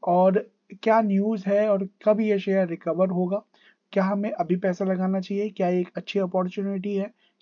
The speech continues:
क्यों? क्योंकि इसकी बैलेंस शीट काफ़ी अच्छी है। तो ये सब चीज़ देख के हम यहाँ पर बात करेंगे, but दो वीडियो यहाँ पर अपलोड हो रही है,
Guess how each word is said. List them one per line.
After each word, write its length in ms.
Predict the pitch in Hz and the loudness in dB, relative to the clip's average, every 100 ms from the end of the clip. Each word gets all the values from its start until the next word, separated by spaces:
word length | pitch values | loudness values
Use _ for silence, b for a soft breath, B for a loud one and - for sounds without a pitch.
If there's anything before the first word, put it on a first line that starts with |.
| - | -2
क्यों? 180 | 226 | 0
क्योंकि 280 | 233 208 196 | 0 -2 -2
इसकी 220 | 196 - | -4 -4
बैलेंस 340 | 185 147 156 170 | -4 -2 -4 -4
शीट 180 | 190 180 | -4 -2
काफ़ी 300 | 185 175 196 | -2 -2 -4
अच्छी 320 | 185 - 208 | -4 -6 -6
है। 120 | 214 _ _ _ | -6 _ _ _
तो 80 | 214 | -2
ये 160 | 220 240 | 0 0
सब 140 | 240 | -4
चीज़ 260 | 254 240 214 | -2 0 2
देख 200 | 202 202 | 0 0
के 100 | 220 | -4
हम 220 | 208 208 | -2 -4
यहाँ 160 | 196 175 | -4 -4
पर 160 | 185 190 | -2 -2
बात 280 | 170 160 | -2 -4
करेंगे, 360 | - 165 156 175 | -6 -10 -8 -4
but 140 | 180 | -2
दो 260 | 190 175 220 | 0 4 4
वीडियो 240 | 233 220 | 4 2
यहाँ 120 | 220 202 | 0 -2
पर 120 | 208 | -4
अपलोड 320 | 190 196 190 | -4 -2 0
हो 140 | 180 | 0
रही 140 | 175 | -2
है, 100 | 185 | -4